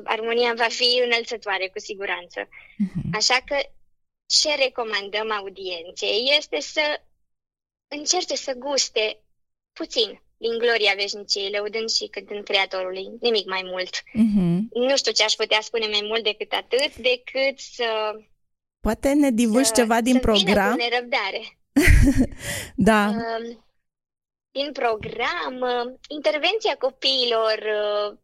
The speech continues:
Speaker 1: va fi un pic surprinzătoare,
Speaker 2: Mm.
Speaker 1: la fel, uh, intrarea noastră pe scenă. <laughs>
Speaker 2: Wow.
Speaker 1: Așa că,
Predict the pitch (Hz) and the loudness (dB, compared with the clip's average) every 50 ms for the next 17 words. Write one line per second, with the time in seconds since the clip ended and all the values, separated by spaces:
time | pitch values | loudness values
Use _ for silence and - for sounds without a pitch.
0 | _ _ _ 247 233 - - - - 247 240 233 226 - 233 247 254 277 254 - | _ _ _ -2 -2 -2 -2 -4 -2 -2 -2 -2 -2 -2 -4 -4 -4 -6 -6 -2
1 | - 233 220 - 220 214 202 202 190 - - 208 202 208 247 - 160 160 156 - | -4 -4 -4 -2 -8 -8 -6 -6 -8 -6 -6 -2 0 0 0 0 -2 -4 -6 -8
2 | _ _ _ _ _ _ _ _ - 202 208 233 247 269 202 269 262 240 233 226 | _ _ _ _ _ _ _ _ -2 2 2 2 2 2 2 2 2 0 0 0
3 | 226 220 214 208 208 208 214 - 269 269 254 240 226 220 233 269 - - 240 - | 0 0 0 0 -2 -4 -6 -4 -4 -2 -2 -2 -4 -4 -6 -6 -6 -8 -12 -10
4 | - 190 202 - - - - 196 190 - 196 202 220 247 285 320 - - - - | -8 -2 -2 -2 -2 0 -4 -6 -4 -8 -10 -4 -2 -2 -2 0 -2 -4 -4 -4
5 | 269 - - - 247 - _ _ 185 175 165 170 180 190 175 151 170 185 190 185 | -4 -6 -6 -10 -12 -12 _ _ 0 2 2 4 4 2 2 2 0 -2 -4 -10
6 | - - - _ - 233 233 226 - - 254 262 269 262 _ - | -14 -16 -20 _ -16 -12 -6 -6 -4 -2 -2 -2 -2 -4 _ -4